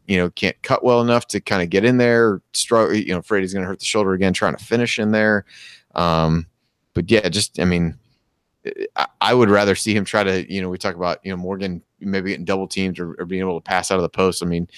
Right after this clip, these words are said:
Hartman is a guy who was able to benefit from that at various points during the season. I just think he's just kinda hanging out on the perimeter, settling too much for, for those kinds of shots. And,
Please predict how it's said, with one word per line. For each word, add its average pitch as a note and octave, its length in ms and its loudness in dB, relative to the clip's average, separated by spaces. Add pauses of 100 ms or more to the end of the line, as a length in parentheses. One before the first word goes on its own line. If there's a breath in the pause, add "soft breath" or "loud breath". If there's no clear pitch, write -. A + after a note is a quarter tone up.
(400 loud breath)
Hartman A#2 300 2
is F#2+ 120 4
a F#2 40 2
guy F#2 140 0
who F2+ 60 -2
was F2+ 120 0
able F2+ 160 0
to D#2+ 60 -8
benefit F2+ 360 0
from F2+ 100 -4
that E2+ 160 2
at C2+ 100 0
various F2+ 260 2
points F2 240 -2
during F2+ 160 0
the D2 60 -4
season. D#2+ 340 -2
I D#2+ 180 -2
just E2 160 -6
think G#2+ 140 2
he's G2 360 2 (380 loud breath)
just - 180 0
kinda F#2+ 180 2
hanging G2 260 0
out F#2+ 120 2
on F2+ 80 2
the E2+ 80 0
perimeter, F#2+ 420 2
settling F2+ 420 0
too F2+ 160 -2
much F2 220 -2
for, E2+ 220 -4
for - 180 -4
those E2+ 180 0
kinds E2+ 240 -4
of - 60 -4
shots. E2+ 380 -2
And, D2+ 180 -8